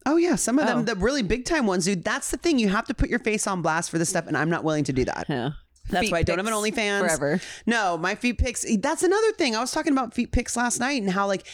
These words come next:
Speaker 1: it's, you have to put in work. You have to, just like any brand, you have to advertise the brand. You have to be on multiple social media platforms. So, um,
Speaker 2: Your long second toe, I think, would bring in a good niche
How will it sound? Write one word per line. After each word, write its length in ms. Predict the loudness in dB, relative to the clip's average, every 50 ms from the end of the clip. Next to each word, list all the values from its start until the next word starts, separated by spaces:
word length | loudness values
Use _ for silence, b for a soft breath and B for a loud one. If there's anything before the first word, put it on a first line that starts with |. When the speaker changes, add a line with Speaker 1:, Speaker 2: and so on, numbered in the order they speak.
| B B B B
Speaker 1:
it's, 240 | -2 -2 0 -2 0
you 140 | 2 2 2
have 240 | 2 2 0 0
to 100 | -2 -4
put 280 | -2 0 0 -2 0 0
in 180 | -2 -2 0 0
work. 400 | 2 2 0 0 -2 -8 -8 -2
You 80 | 0
have 380 | 0 0 2 0 0 -2 -2 -2
to, 200 | 0 0 0 0 B B B B
just 180 | -4 -2 0 0
like 140 | 0 0 0
any 220 | 2 2 2 2
brand, 440 | 2 0 0 0 0 -2 -2 -2 0
you 60 | 0
have 140 | 0 0 -2
to 100 | -4 -2
advertise 500 | -2 -2 0 0 0 0 0 0 0 -2
the 60 | -2
brand. 320 | -2 0 -2 0 0 2 2
You 40 | 0
have 80 | 2 0
to 80 | 0
be 100 | 0 0
on 120 | 2 2 2
multiple 320 | 2 0 0 -2 -2 -2
social 320 | 0 0 -2 -2 -2 0
media 240 | 0 0 2 2 0
platforms. 640 | 2 0 0 0 -2 -2 -2 -2 0 0 0 -2 -4 -6 B B B B B B B
So, 440 | B 0 2 4 4 4 2 0 0 0
um, 260 | 0 0 2 2 2
Speaker 2:
Your 180 | 2 2 0
long 380 | 0 0 2 2 2 2 2 0
second 360 | 0 0 -4 -2 -2 -4 -2
toe, 200 | 0 0 0 2
I 120 | 2 0 0
think, 180 | 0 0 0
would 100 | 0 0
bring 220 | 0 0 -2 -2 -2
in 140 | -2 -2
a 120 | -2 -4 -4
good 260 | -2 -2 -2 -2 0
niche 480 | -2 -2 0 0 -2 -4 -6 -8 -6